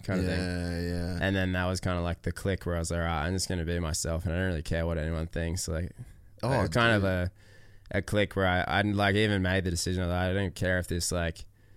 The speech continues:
Speaker 1: makes me not a professional rider. I just wanna be a bike rider and I wanna be the person that I've always wanted to be, which is a, a good rider and nice,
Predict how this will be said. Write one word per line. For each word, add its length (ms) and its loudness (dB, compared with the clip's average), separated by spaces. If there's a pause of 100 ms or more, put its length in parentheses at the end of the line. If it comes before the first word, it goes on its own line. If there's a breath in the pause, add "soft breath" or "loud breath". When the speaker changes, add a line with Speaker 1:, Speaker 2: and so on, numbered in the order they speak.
(500 soft breath)
Speaker 1:
makes 320 0
me 100 2
not 180 2
a 60 0
professional 540 -2
rider. 340 2
I 80 0
just 240 -4
wanna 160 0
be 180 0
a 60 0
bike 320 -2
rider 320 -2 (160)
and 80 -4
I 60 -2
wanna 240 -2
be 220 -2
the 100 -2
person 560 -2 (240)
that 260 -2
I've 160 -4
always 340 -2
wanted 260 -2
to 60 -2
be, 260 2
which 220 -4
is 320 -4 (300)
a, 140 -2 (160)
a 120 0
good 200 0
rider 420 2
and 240 2
nice, 460 -2